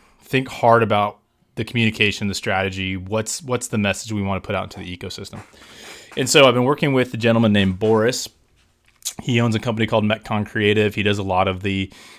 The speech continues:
brand work for some of the, you know, most prestigious, I would say, you know, functional fitness organizations that are out there. Things like opex. He just did the rebranding for, you know, Spencer Nix's gym up in Dallas, CrossFit, uh, Dallas Central.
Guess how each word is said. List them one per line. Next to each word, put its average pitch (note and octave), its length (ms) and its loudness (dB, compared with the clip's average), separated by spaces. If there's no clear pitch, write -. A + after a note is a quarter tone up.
brand G#2+ 420 4
work G#2 240 0
for - 140 -10
some A2 200 0
of G2 60 0
the, F#2 340 0
you C3 80 -4
know, G2+ 100 2
most G2 280 -2
prestigious, G#2 580 -2
I G2 80 0
would G2 180 -2
say, F#2 580 -2
you G2+ 100 -12
know, F#2+ 100 -6
functional G#2 380 -4
fitness G#2 360 -6
organizations F#2+ 580 -4
that F2+ 100 -2
are G2 80 -8
out F#2 240 -2
there. F2+ 120 -8
Things G2+ 300 -6
like F#2 180 -6
opex. G#2 560 0
He G#2+ 100 -4
just G2+ 200 -4
did G2+ 140 -4
the G2 80 -4
rebranding F#2+ 580 -4
for, F#2+ 340 -8
you A2+ 60 0
know, G2 100 2
Spencer G#2+ 420 0
Nix's G2+ 380 0
gym G2 240 0
up F#2+ 140 -2
in F#2+ 100 -4
Dallas, F#2 420 2
CrossFit, F#2+ 420 -6
uh, F#2 260 -6
Dallas F#2 360 -2
Central. F#2 600 -6